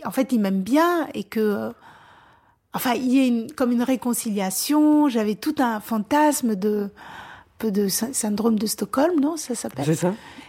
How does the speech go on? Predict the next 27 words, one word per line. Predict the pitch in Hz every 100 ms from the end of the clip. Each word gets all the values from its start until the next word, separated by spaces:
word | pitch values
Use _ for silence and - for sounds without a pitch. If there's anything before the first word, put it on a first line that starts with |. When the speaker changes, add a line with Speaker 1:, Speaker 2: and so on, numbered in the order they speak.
| -
Speaker 1:
Et | -
que | - 214
après, | 202 - - 262 269 247
euh, | 208 202 196 202 220 277
ils | 226
aimeraient | 240 220 214
aussi | 202 214
bien | 208 202
mes | 196
parents, | 202 196 262 277 277 269 277 - - - - - _ -
que | 208
mes | 208
parents | 202 196 214
les | 202 214
aimeraient | 190 196
bien | 196 196
aussi. | 196 - 294 294 285 277 277
Enfin, | 262 294 - - - -
qu'il | -
y | 247
aurait | 269
toute | 269 277
une | 254 220
réconciliation, | 226 226 220 220 208 208 - 226 220 202
euh, | 196 - - - - - - - - - 311 -
disons, | 220 214 202 190
planétaire, | 214 233 226 - - - -